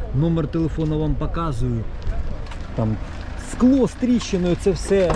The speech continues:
е, неважливо, тому що ціна тисяча дев'ятсот.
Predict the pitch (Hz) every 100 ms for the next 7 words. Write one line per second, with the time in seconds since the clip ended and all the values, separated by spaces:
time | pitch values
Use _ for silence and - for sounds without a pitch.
0 | 143 135 135 131 131 131 131 123 120 -
1 | - - 139 170 175 135 185 190 147 -
2 | 143 151 143 - 143 131 120 113 - -
3 | 147 165 135 147 131 - 117 113 107 107